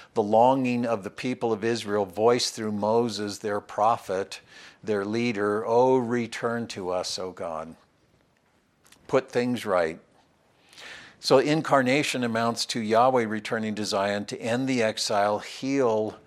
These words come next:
the alienation that actually lay behind the exile, renew the covenant, renew the covenant relationship,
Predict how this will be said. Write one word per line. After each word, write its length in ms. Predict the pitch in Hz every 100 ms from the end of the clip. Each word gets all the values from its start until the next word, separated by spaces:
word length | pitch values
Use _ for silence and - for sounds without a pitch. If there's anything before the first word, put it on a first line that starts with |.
| - - -
the 200 | 117 113
alienation 920 | 117 113 113 104 104 123 120 107 98
that 160 | 101 113
actually 420 | 110 - 110 104
lay 240 | 104 104
behind 680 | 107 101 - - 131 139 120
the 200 | 98 98
exile, 680 | 90 90 - 95 90 90 101 - - -
renew 520 | 104 104 107 113 143 147
the 140 | 139
covenant, 580 | - 120 113 120 117 113
renew 400 | 107 104 110 131
the 100 | 120
covenant 460 | - 110 110 117
relationship, 920 | 110 113 98 98 - - - 98 98